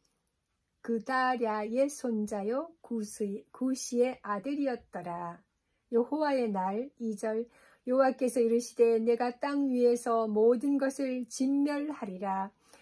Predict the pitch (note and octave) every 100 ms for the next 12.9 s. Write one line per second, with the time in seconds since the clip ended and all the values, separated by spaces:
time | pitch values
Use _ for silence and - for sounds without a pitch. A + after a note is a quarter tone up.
0 | _ _ B3+ A#3+ B3 C4+ C#4 B3 B3 B3+
1 | C4 C4 B3 A#3 C4+ B3+ B3 C4+ B3+ B3+
2 | A#3+ G#3+ G#3 G#3 G3+ G3+ A#3 A3 A3+ B3+
3 | B3+ B3+ C#4 C4 B3+ B3+ A#3 A#3 A#3 A#3
4 | A3+ - A3 A3 G#3+ A3 B3 - - _
5 | - B3+ - C4 B3+ B3+ A3+ A3 G#3+ G#3
6 | - A3 G#3+ - A#3 B3+ A#3+ A#3+ A#3 A#3
7 | A#3 - A3 G#3+ A3+ A3+ A3 G#3+ - A#3+
8 | C4 C4+ C4 B3+ B3 G#3 - G3 F3+ F#3+
9 | _ _ _ A#3 A3+ A3 A#3+ - B3+ B3+
10 | B3 B3+ B3 C#4+ C#4+ C#4 B3+ B3+ B3 A#3+
11 | A#3 G#3+ G#3 A3+ - B3+ B3 - G3+ F#3+
12 | F#3+ F#3+ _ _ _ - G3+ F#3+ F#3+